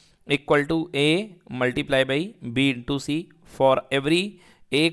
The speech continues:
comma B comma C belongs to R। मतलब, हर एक R के लिए ये प्रॉपर्टी सेटिस्फाई होनी चाहिए और होती भी है। अ,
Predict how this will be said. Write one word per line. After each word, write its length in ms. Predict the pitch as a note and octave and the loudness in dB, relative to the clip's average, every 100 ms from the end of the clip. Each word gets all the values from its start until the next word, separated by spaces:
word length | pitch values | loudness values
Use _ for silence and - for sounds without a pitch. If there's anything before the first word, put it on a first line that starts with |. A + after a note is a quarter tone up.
| D3 | 0
comma 300 | C#3 C3+ C3+ | 0 0 -2
B 180 | D3+ - - | -4 -4 -6
comma 260 | C3 C3 - | -4 -4 -6
C 180 | B2+ | -8
belongs 260 | A2+ A2 G#2+ | -6 -6 -8
to 100 | - | -2
R। 160 | A#2+ A#2 | 0 0
मतलब, 320 | A#2+ D3 D3 | -2 -4 -2
हर 180 | D#3 D#3+ | 0 0
एक 160 | D#3+ C3 | 0 0
R 180 | B2+ - | 0 0
के 120 | D3 | -2
लिए 180 | C#3+ C3+ | -2 0
ये 160 | C#3 C#3 | -2 -2
प्रॉपर्टी 400 | C3+ B2 B2+ C3+ | -2 -4 -4 -4
सेटिस्फाई 460 | B2+ A#2+ A#2 C3 | -4 -4 -2 -2
होनी 260 | B2 A#2 C3 | 0 -6 -6
चाहिए 340 | C3+ C#3 F#3+ - - - - | -4 -4 -4 -8 -20 -8 0
और 120 | C3+ | 2
होती 360 | C3 C#3 E3+ | 2 0 -2
भी 140 | E3+ D#3+ | 0 2
है। 120 | |
अ, 100 | D#3 | 2